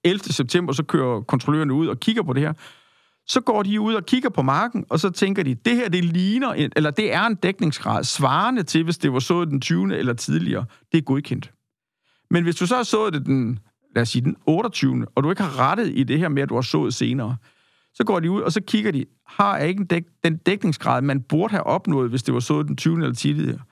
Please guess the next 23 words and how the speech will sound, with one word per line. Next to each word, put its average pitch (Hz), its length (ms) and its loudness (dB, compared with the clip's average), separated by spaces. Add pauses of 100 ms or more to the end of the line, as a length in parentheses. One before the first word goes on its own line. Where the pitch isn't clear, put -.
(480)
Så - 100 0
er 262 40 4
det 240 80 0
altså 208 200 0
ikke 277 100 -6
sådan, 214 260 0
at 180 60 0
man 147 120 0
får 147 120 0
lov 160 200 0
til 202 120 0
at 180 120 0
træde 127 260 0
på 135 120 -2
bussen, 185 400 0
så 123 120 -2
langt 131 260 -2
som 143 120 -4
den 123 160 0
er 117 60 0
kommet, 139 340 0
ikke 117 120 -2
også? 127 160 -6